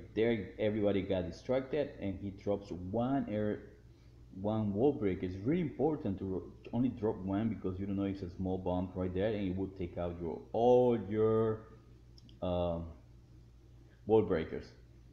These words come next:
But right there, you see he raged the archer queen. She's already inside. He's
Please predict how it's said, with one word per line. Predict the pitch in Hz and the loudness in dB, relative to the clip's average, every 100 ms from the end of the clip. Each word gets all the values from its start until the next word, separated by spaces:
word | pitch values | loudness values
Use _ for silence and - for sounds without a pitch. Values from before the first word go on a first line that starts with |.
| - 98 | -12 2
But | 107 104 | 4 6
right | 135 151 | 4 4
there, | 135 131 | 6 6
you | 120 | 6
see | 117 123 123 | 2 2 0
he | 113 113 | 2 0
raged | 90 107 123 135 | 2 2 2 0
the | 131 120 | 0 2
archer | 113 117 117 | 4 2 0
queen. | 117 113 117 117 113 - - | -2 0 2 2 0 -8 -8
She's | 95 101 98 | -6 -4 -4
already | 82 90 95 120 | -2 0 2 2
inside. | 120 - 104 113 143 - - - - - - - 101 | 0 2 2 2 -2 -10 -20 -20 -20 -20 -20 -10 -4
He's | 101 | -4